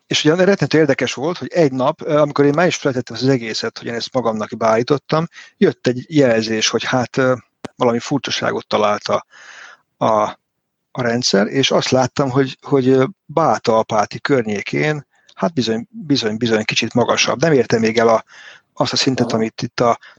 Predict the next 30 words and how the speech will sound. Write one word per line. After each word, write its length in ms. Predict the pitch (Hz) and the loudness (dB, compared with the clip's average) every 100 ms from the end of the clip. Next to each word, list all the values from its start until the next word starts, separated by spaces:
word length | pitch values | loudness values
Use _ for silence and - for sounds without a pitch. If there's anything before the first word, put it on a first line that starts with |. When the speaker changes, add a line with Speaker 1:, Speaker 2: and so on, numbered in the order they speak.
| _ - | _ -6
Speaker 1:
katasztrófa 460 | 147 131 143 127 | -2 0 0 -2
védelem 440 | 120 127 120 117 117 | 2 2 4 2 0
ugye 280 | 120 120 117 | -2 -2 -2
már 460 | - 156 120 117 113 | -4 -6 -4 -2 0
sárgának 640 | - 139 123 113 117 - | 2 2 2 0 0 -4
minősít, 540 | 123 113 110 131 - - | -6 -4 -4 -4 -6 -6
ez 80 | |
a 60 | 110 | -4
kétszázötven 760 | - 131 - 113 113 123 120 120 | 2 2 2 -2 0 0 0 0
nanosievert 600 | 127 113 - 110 110 - | 0 0 0 -2 -4 -4
per 180 | - 110 | -4 -4
óra, 320 | 110 165 185 - _ _ _ _ _ _ _ _ - - - - | -2 -2 -2 -8 _ _ _ _ _ _ _ _ -14 -12 -16 -8
de 280 | 131 151 160 - | 0 2 2 0
kezdett 280 | - 135 127 | 0 2 2
közelíteni 600 | 139 120 113 - 113 110 | 2 0 0 0 -2 -2
felé, 440 | - 113 110 151 - | -4 -4 -2 -4 -8
és 320 | - - - - _ _ - | -8 -4 -4 -8 _ _ -10
elkezdtem 420 | - 185 160 - 131 | -2 -2 -2 -2 2
nézni, 220 | 127 131 | 4 2
hogy 100 | 120 | 2
hát 160 | 123 185 | 0 2
mi 60 | |
ez 100 | 131 | 0
a 40 | 110 | 2
Báta-Apáti 760 | 113 110 - 110 123 127 117 | 2 2 0 0 0 -2 0
egyáltalán. 600 | 107 104 98 - 110 123 | -2 0 -2 -2 -4 -4
Ott 200 | 110 - | -4 -2
a 120 | 113 - - - - - | -2 -2 -16 -18 -18 -12
Báta-Apáti 720 | 135 147 127 131 123 127 - 160 | -2 0 2 2 2 0 0 -2
útelágazás, 1160 | 165 - 120 113 110 117 104 90 - - - | -2 -2 0 0 0 -2 0 -2 -2 -8 -12